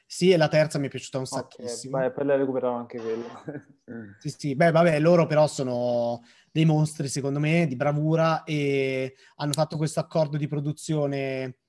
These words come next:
Speaker 1: con Amazon Prime Video, eh, per, eh, per il futuro, diciamo. Ehm, quindi adesso hanno fatto questo accordo, cioè questo progetto è legato a questo accordo. Se le sceneggiature andranno bene, verrà ordinata tutta la serie. Eh, diciamo che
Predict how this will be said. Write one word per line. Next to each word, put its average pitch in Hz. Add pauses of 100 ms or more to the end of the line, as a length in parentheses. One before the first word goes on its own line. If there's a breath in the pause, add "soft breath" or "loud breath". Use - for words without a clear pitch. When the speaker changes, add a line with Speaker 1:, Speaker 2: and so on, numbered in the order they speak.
(120)
Speaker 1:
con 160
Amazon 143
Prime 143
Video, 135
eh, 131
per, 131
eh, 123 (180)
per 135
il 123
futuro, 143
diciamo. 123 (360 soft breath)
Ehm, 135 (160)
quindi 147
adesso 160
hanno 135
fatto 135
questo 139
accordo, 139
cioè 139
questo 135
progetto 143
è 120
legato 135
a 123
questo 143
accordo. 156 (300 soft breath)
Se -
le 151
sceneggiature 147
andranno 143
bene, 139
verrà 127
ordinata 135
tutta 165
la 180
serie. 165
Eh, 147
diciamo 180
che 156